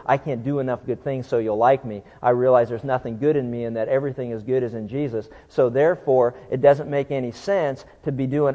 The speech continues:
outward actions when the heart is wrong." That's why Jesus said to the religious leaders, "You know what? Wait a minute. You know what? You're doing all the things on the outside that seem to be right,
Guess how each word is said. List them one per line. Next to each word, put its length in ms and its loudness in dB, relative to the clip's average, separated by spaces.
outward 400 4
actions 480 0
when 140 -4
the 80 -2
heart 320 4
is 100 -2
wrong." 280 0
That's 180 -4
why 140 4
Jesus 340 -8
said 160 2
to 60 -4
the 100 -4
religious 500 -2
leaders, 260 -2
"You 80 -10
know 120 0
what? 240 2
Wait 160 -2
a 40 -4
minute. 240 -6
You 60 -8
know 100 -6
what? 160 -4
You're 100 -6
doing 220 -2
all 160 4
the 100 -2
things 340 -4
on 80 -4
the 120 -4
outside 840 0
that 160 -4
seem 260 -8
to 80 -6
be 140 -6
right, 340 4